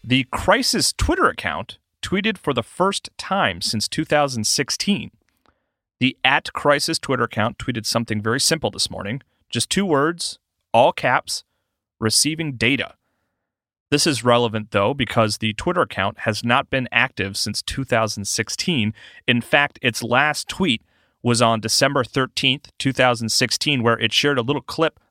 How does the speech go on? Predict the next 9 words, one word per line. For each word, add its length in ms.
of 140
a 120
YouTube 480
video 480
fan-animated 880
fight 320
between 360
a 200
predator 540